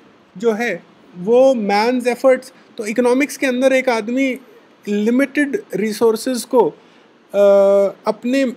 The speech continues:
maximum wants को satisfy करने के लिए इस्तेमाल करता है और उसके लिए वो wealth creation करने की कोशिश करता है।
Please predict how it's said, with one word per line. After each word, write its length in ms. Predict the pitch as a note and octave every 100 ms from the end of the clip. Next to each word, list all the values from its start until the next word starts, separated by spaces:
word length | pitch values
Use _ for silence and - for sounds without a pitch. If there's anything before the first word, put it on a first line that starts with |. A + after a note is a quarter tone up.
| -
maximum 680 | F#3+ G#3+ - - C4+ C#4 A3+
wants 320 | G3+ A#3 A3+
को 120 | B3+
satisfy 500 | A#3+ A3+ A#3 - A#3
करने 300 | A#3 A3+ A3+
के 80 | A#3
लिए 80 | A3+
इस्तेमाल 400 | A3 G3+ F#3+ G3
करता 280 | E3+ D3 D3
है 120 | C#3 _ _ _ _ _ _
और 220 | G#3+ A#3 A3+
उसके 400 | B3 A#3 - C#4+
लिए 200 | C#4 C#4
वो 340 | C4+ C#4 A#3+ - _ _ D#3
wealth 260 | A3 C#4 -
creation 480 | C4+ A#3 A3+ B3+ A#3
करने 280 | G#3+ G#3
की 80 | G3+
कोशिश 400 | G3+ F3+ F3 F#3
करता 280 | - D3
है। 100 | D3+